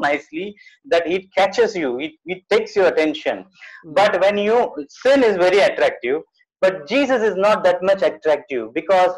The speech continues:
Speaker 1: we are not preaching Jesus so attractively. We are not telling him so how attractive he is. Amen.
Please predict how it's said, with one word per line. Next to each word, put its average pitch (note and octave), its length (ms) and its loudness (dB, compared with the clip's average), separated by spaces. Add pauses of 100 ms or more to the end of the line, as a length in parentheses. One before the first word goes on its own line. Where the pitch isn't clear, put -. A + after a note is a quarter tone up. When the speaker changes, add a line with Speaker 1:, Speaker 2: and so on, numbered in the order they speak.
Speaker 1:
we F3+ 100 0
are F3+ 100 4
not G3+ 400 0
preaching G3 540 -4
Jesus E3+ 380 -2
so F3 100 0
attractively. C#3 840 -2
We C3+ 120 -4
are C#3+ 80 2
not D#3+ 300 -2
telling C#3+ 280 -2
him C#3+ 220 -6
so D3+ 240 -2 (280)
how D#3 220 4
attractive C#3+ 500 -2
he A2+ 280 -8
is. - 200 -20
Amen. B2 200 -4